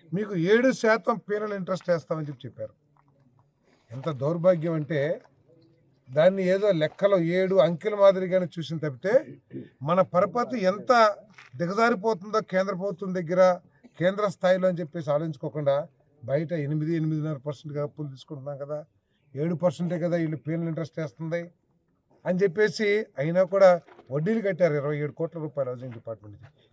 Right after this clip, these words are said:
ఈరోజు బ్యాంకులకి ఎన్ని కట్టాల్సి వస్తుందో కూడా ఒకసారి రేపు రాబోయే రోజులు ఇది వస్తుంది. ఇది ఒక పెద్ద, ఆ,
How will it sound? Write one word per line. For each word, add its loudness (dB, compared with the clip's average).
ఈరోజు -4
బ్యాంకులకి -2
ఎన్ని -4
కట్టాల్సి -4
వస్తుందో -12
కూడా 2
ఒకసారి 0
రేపు -6
రాబోయే 0
రోజులు -4
ఇది -2
వస్తుంది. -4
ఇది -4
ఒక -4
పెద్ద, -2
ఆ, 0